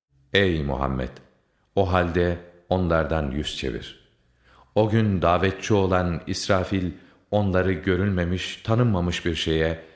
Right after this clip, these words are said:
kıyamet gününün hesabına çağırır. Onlar sanki gözleri dehşetten baygın düşmüş bir halde etrafa yayılmış çekirgeler gibi kabirlerinden çıkarlar. Kendilerini çağırana doğru koşarlar.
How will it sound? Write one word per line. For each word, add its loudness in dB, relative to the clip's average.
kıyamet 2
gününün -2
hesabına -2
çağırır. -8
Onlar 4
sanki 0
gözleri 0
dehşetten 0
baygın 0
düşmüş -4
bir 0
halde -2
etrafa -2
yayılmış -2
çekirgeler 0
gibi -2
kabirlerinden -2
çıkarlar. -6
Kendilerini 2
çağırana 2
doğru -2
koşarlar. -2